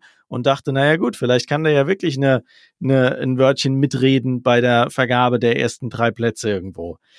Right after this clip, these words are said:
Und dann kommt ein Platz achtzehn raus. Ich habe gedacht, ich, ich, ich sehe nicht richtig, ne?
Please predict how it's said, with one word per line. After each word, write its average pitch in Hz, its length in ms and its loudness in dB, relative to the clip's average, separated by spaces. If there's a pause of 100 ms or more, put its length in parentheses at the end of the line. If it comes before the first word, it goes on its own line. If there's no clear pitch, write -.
(240)
Und 185 240 0
dann 190 240 2
kommt 180 320 -2
ein 175 60 -8
Platz 170 260 0
achtzehn 175 420 -2
raus. 98 300 -4
Ich 131 120 -2
habe 143 140 2
gedacht, 156 340 0
ich, - 200 -8
ich, - 340 -10 (140)
ich - 280 -8
sehe 240 140 -2
nicht 330 160 -2
richtig, 107 420 -6
ne? 175 180 2